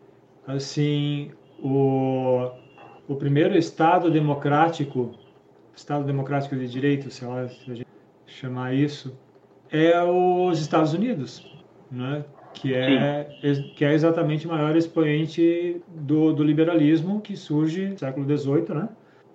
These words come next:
Speaker 1: É isso? É, né? Então, o, acaba sendo, sendo bastante ligado. Antes de você ter liberalismo, você só tinha monarquias absolutistas. Você tinha liberalismo,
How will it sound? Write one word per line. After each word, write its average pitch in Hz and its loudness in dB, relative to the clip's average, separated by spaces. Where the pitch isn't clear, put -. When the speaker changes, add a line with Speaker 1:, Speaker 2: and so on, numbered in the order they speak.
Speaker 1:
É 127 -6
isso? - -8
É, 127 -6
né? 131 -6
Então, 165 2
o, 151 4
acaba 165 2
sendo, 202 2
sendo 190 -6
bastante 226 -4
ligado. 147 0
Antes 170 -2
de 165 -4
você 165 2
ter 156 4
liberalismo, 151 4
você 208 -2
só 202 -8
tinha 208 -4
monarquias 202 -4
absolutistas. 202 -6
Você 123 -6
tinha 151 2
liberalismo, 139 0